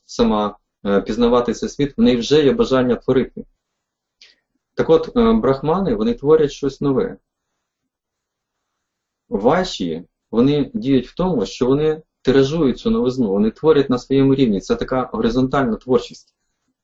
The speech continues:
Кшатрії, вони також творять, тому що для того, щоб захищати, для того, щоб перемагати, потрібно весь час творити.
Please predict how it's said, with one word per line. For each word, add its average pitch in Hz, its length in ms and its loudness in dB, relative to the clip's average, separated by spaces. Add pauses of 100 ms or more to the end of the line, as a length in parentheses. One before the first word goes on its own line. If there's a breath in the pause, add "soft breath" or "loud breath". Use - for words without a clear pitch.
(680)
Кшатрії, 113 640 -2 (160)
вони 233 200 2
також - 320 -2
творять, 113 520 -6
тому 135 180 2
що 135 120 -6
для 135 100 0
того, 160 220 2
щоб 135 260 -2
захищати, 123 680 -4
для - 80 -2
того, 131 180 0
щоб - 180 -10
перемагати, 139 640 2 (200)
потрібно 143 440 -2
весь 120 160 -2
час 151 280 -2
творити. 135 480 0